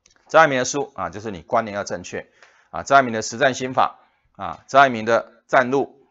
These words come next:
语录啊，投资人一百问，跟最近出版三本书实战心法，记得把它带回去看哈。心法很久远，三本永流传，详细内容，呃，可以跟夫人做联系就可以，在 Light 留言也可以，然后是打电话到我们公司来也可以，好不好？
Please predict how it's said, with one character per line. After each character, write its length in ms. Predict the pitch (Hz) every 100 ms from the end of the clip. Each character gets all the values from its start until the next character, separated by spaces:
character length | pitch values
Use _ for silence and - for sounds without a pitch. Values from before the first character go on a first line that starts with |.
| -
语 160 | 98
录 400 | 101 131 - _ _
啊， 240 | 80 - _
投 140 | 117 110
资 120 | 143
人 80 | 123
一 60 |
百 180 | 107 87
问， 240 | 107 98 _
跟 160 | 110
最 120 | 113 113
近 80 |
出 140 | 110 113
版 160 | 90
三 180 | 87 110
本 140 | 107 87
书 100 | 101
实 300 | - - 104
战 160 | 104
心 180 | 98 101
法， 160 | 95 80
记 100 | 98
得 60 |
把 100 | 80
它 60 | 78
带 140 | 98
回 80 | 80
去 80 | 82
看 180 | 98 87
哈。 240 | 92 - _ _ _
心 280 | - - 202
法 280 | 170 117 - _ _
很 160 | 127 127
久 180 | 110
远， 160 | 110 -
三 280 | - 113 113
本 140 | 95
永 180 | 82 78
流 100 | 78
传， 240 | 82 80 76
详 220 | 107 113
细 160 | 135
内 120 | 123 110
容， 240 | 85 82 92
呃， 100 | 85
可 120 | 98
以 40 |
跟 160 | 95 95
夫 160 | 95
人 120 | 87 82
做 100 | 87
联 180 | 82
系 120 | 85 87
就 80 |
可 100 | -
以， 60 | 80
在 120 | 107
Light 400 | 98 107 107 -
留 200 | 80 90
言 80 | 90 -
也 120 | 85
可 220 | - 92
以， 140 | 92 - _ _ _
然 100 | 95
后 40 | 95
是 60 |
打 140 | 90 82
电 140 | 104
话 80 | 101
到 80 | 101
我 60 |
们 80 | 90
公 180 | 98 98
司 140 | -
来 100 | 90
也 120 | 80
可 180 | 78 92
以， 80 | 87
好 100 | 90
不 60 | 135
好？ 240 | -